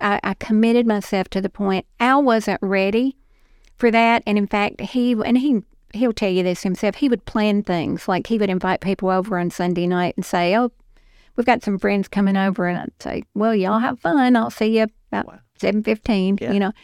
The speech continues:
Speaker 1: And because I just knew, I knew in my heart of hearts that God had to be first.
Speaker 2: Yeah.
Speaker 1: And he had to be second. And
Speaker 2: You know, it's funny. I, I don't say this with judgment 'cause this is how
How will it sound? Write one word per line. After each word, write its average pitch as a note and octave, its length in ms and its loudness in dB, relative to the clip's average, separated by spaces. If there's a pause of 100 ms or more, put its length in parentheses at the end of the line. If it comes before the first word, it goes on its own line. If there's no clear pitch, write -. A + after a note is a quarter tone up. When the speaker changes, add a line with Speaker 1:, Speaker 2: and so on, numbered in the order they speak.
(320)
Speaker 1:
And G#3+ 280 2 (300)
because A#3+ 300 0
I G#3+ 80 4
just G3+ 260 -4
knew, G#3+ 540 4 (1300)
I A3+ 60 2
knew A#3 320 4
in A3+ 60 4
my G3 140 2
heart G#3 220 0
of - 80 -8
hearts G3 400 -2
that - 240 -4
God G3+ 260 0
had F#3+ 220 0
to F#3+ 80 -2
be F3+ 140 -4
first. G3 640 -4 (520)
Speaker 2:
Yeah. F#2+ 160 -18 (540)
Speaker 1:
And F#3 120 0
he F#3+ 180 2
had G3 140 0
to F#3+ 60 -4
be F#3+ 140 -2
second. - 560 -8 (500)
And F#3 320 -2 (280)
Speaker 2:
You C#3 100 -4
know, B2 100 0
it's - 120 -8
funny. A2+ 220 0
I, G2 120 0 (540)
I C3+ 80 0
don't C#3 260 -2
say A2+ 200 0
this G2+ 240 -2
with F2+ 180 -2
judgment E2 600 -4
'cause E2+ 180 -4
this G2 180 -6
is E2 100 -8
how E2+ 160 -2